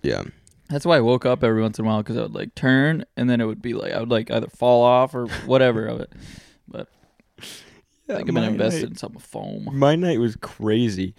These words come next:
Speaker 1: <laughs> I woke up, like, every maybe hour or two just in pain from wherever my body was touching the ground.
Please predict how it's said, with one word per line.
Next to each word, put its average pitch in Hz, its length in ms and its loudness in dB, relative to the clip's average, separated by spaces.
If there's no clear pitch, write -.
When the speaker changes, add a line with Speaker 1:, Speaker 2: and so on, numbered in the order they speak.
Speaker 1:
<laughs> - 180 0
I 131 140 6
woke 143 320 4
up, 123 260 6
like, 110 280 4
every 113 580 2
maybe 104 520 -2
hour 110 440 6
or 101 100 6
two 98 500 2
just - 280 0
in 95 180 -4
pain 113 540 0
from 107 220 0
wherever 104 460 6
my 101 200 0
body 98 300 4
was 95 160 -2
touching 95 380 -2
the 90 60 -6
ground. 92 520 -2